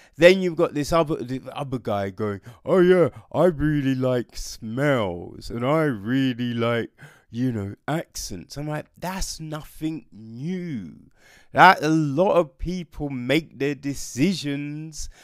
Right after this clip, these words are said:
because they think, "Oh, that person sounds nice,"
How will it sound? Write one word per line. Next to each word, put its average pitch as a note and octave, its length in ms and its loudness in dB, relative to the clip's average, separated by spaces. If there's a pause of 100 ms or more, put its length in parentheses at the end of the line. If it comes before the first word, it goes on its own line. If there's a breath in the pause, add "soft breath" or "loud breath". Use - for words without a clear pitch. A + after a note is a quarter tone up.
(200 loud breath)
because D3+ 180 0
they E3 100 2
think, D#3+ 280 0
"Oh, E3 260 0
that - 280 -8
person B2 480 -6
sounds F#2+ 720 -10
nice," F#2 500 -10